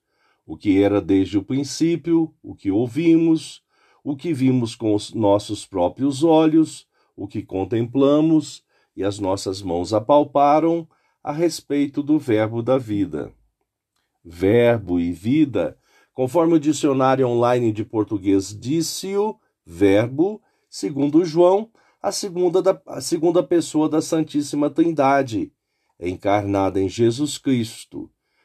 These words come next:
No princípio era o Verbo, e o Verbo era Deus,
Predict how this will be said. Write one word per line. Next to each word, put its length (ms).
No 120
princípio 540
era 100
o 80
Verbo, 600
e 80
o 80
Verbo 340
era 220
Deus, 580